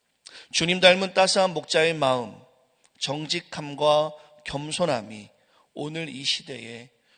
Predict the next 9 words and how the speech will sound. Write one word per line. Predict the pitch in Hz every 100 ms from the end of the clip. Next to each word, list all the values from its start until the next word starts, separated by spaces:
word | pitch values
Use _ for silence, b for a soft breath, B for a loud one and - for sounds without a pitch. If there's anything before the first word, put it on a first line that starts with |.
| _
복음을 | - 143 160 165 165 165
전할 | - 131 135 131
수 | 127 -
있는 | 127 117 120 139 113 - _ _ _ _ _ _
가장 | - 123 147 143 147 151
단단하고 | - 127 139 147 165 156 123 123 151 220 _ b b b
강한 | - 113 113 117 113 120 b b b
자세임을 | - 113 107 139 120 113 127 147 165 b b _
믿습니다. | - 107 - - 113 - 113 117 -